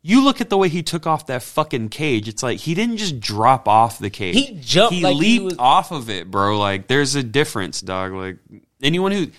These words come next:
Speaker 1: again, that trained eye of wrestling where most guys on a cage that high, they kinda just step off.
Speaker 2: Yeah, they
Speaker 1: You know what I
Speaker 2: yeah.
Speaker 1: mean? Like, that motherfucker jumped up and out. It's like, dude, you're great,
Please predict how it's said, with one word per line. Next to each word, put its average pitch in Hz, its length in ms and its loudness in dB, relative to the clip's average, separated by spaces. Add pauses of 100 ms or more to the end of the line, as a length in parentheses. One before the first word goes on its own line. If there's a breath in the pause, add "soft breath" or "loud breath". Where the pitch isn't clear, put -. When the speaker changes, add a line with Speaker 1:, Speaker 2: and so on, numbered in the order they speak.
(140)
Speaker 1:
again, 123 320 2
that 98 200 -2
trained 151 500 -2 (120)
eye 139 220 4
of 120 240 -2
wrestling 113 440 0
where 104 180 -4 (280 soft breath)
most 147 380 -2
guys 165 280 0
on 160 140 0
a 139 60 -4
cage 160 360 -2
that 156 220 -4
high, 160 360 0 (400 soft breath)
they 135 100 0
kinda 147 320 0
just 123 420 0 (140)
step - 580 2
off. 104 180 -2
Speaker 2:
Yeah, 131 140 0
they 131 120 -2
Speaker 1:
You 120 280 -2
know 151 80 2
what 156 80 0
I 160 40 0
Speaker 2:
yeah. 160 60 -2
Speaker 1:
mean? 170 200 -2
Like, 160 120 -8 (220 soft breath)
that 214 180 2
motherfucker 202 760 -2
jumped 135 560 0 (140)
up 170 300 2 (240)
and 135 260 0
out. 127 440 0
It's 107 180 -10
like, 110 360 -8
dude, 98 340 -6
you're 143 440 -6
great, 127 500 -4